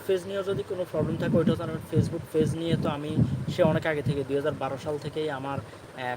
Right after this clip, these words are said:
পেজ ছিল, ওইটা নিয়ে কাজ করতাম। যদিও মাঝখানে অনেক গ্যাপ গেছে, তারপর আমার আইডি নষ্ট হয়েছে, তো এগুলোকে আবার আনা মানে অনেকটা অভিজ্ঞতার ব্যাপার। তো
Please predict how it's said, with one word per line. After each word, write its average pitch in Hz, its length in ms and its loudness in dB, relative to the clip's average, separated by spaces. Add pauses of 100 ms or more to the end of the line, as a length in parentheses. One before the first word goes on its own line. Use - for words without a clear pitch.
পেজ 160 240 2
ছিল, 143 140 -2
ওইটা 139 220 -2
নিয়ে 135 220 -4
কাজ 143 200 -4
করতাম। 135 400 -8 (380)
যদিও 143 180 4
মাঝখানে 147 340 0
অনেক 147 200 4
গ্যাপ 139 200 8 (100)
গেছে, 139 280 -4
তারপর 139 240 -6
আমার 135 160 -2
আইডি 139 160 -2
নষ্ট 135 300 -4
হয়েছে, 131 360 -4 (160)
তো 123 180 -6 (120)
এগুলোকে 131 400 -4
আবার 127 260 -4
আনা 123 240 -6 (480)
মানে 139 120 -4
অনেকটা 143 580 2 (400)
অভিজ্ঞতার 175 400 2
ব্যাপার। 143 280 0 (260)
তো 127 300 -4